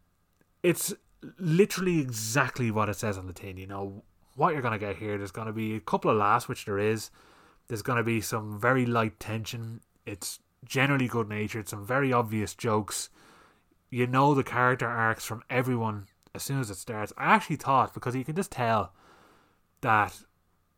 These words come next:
Alan Alda, like, you just know he's gonna be a scumbag a few minutes after you kinda see that he may have robbed from them. But I think it would have been a really interesting plot idea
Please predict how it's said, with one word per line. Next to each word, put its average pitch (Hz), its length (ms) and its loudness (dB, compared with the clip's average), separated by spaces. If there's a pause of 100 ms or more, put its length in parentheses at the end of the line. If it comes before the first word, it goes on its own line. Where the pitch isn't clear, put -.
(1040)
Alan 123 240 6
Alda, 117 300 6
like, 107 200 -2
you 113 80 -2
just 127 160 -2
know 110 140 2
he's 101 140 -4
gonna 107 160 -8
be 98 140 -6
a 92 40 -6
scumbag 92 520 -6 (1200)
a 131 100 -10
few 127 260 2
minutes 107 200 -4
after 101 260 -2
you 95 140 -6
kinda 98 220 -10
see 101 440 -6 (200)
that 110 140 -4
he 104 80 -4
may 104 200 -6
have 95 140 -4
robbed 101 220 -2
from 107 100 -12
them. 95 100 -14
But 98 100 -6
I 165 120 0
think 196 180 -8
it 143 40 -6
would 127 160 -4
have 117 40 -6
been 110 100 -8
a 101 40 -6
really 123 340 -2
interesting 113 320 -10
plot 117 220 -2
idea 95 300 -4